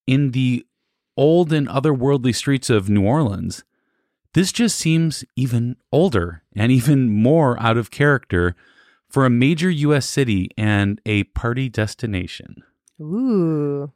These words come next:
Speaker 1: Right? Uh, walking down Bourbon Street, you have no choice but to recognize this place. It stands out,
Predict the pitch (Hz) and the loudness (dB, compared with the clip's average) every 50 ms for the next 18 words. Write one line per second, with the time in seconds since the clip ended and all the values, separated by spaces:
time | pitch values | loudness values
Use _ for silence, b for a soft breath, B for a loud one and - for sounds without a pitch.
0 | _ - 90 92 101 127 175 - - _ _ - 110 107 110 113 104 120 139 170 | _ -4 -2 0 0 0 0 -2 -6 _ _ -2 0 0 2 2 2 4 4 2
1 | - - 190 180 165 127 135 117 110 117 120 117 98 - 101 90 85 92 85 - | 2 2 2 2 2 2 2 2 2 2 2 0 2 2 2 2 2 0 -2 -2
2 | - - 92 87 90 - - _ _ _ _ b b b b b b b b b | -4 -4 -2 -2 -2 -4 -8 _ _ _ _ b b b b b b b b b
3 | b b _ _ _ _ _ _ _ - 127 139 160 160 127 135 143 143 127 - | b b _ _ _ _ _ _ _ -6 -2 0 2 2 2 2 2 0 2 2
4 | 120 117 113 - - 98 95 - - 90 92 87 - - 90 87 87 87 80 76 | 2 2 2 2 2 0 0 0 0 2 2 2 2 2 0 2 2 2 0 0
5 | 90 85 - - - 95 - - - - - - - - _ _ _ - 98 98 | -2 -4 -4 -6 -8 -8 -8 -8 -12 -14 -14 -16 -18 -20 _ _ _ -2 -2 -2
6 | - - - - 120 117 123 127 131 123 - - - 110 95 95 - - - | -2 -2 -2 2 2 4 4 4 4 2 0 -2 -2 -2 -2 -2 -4 -8 -14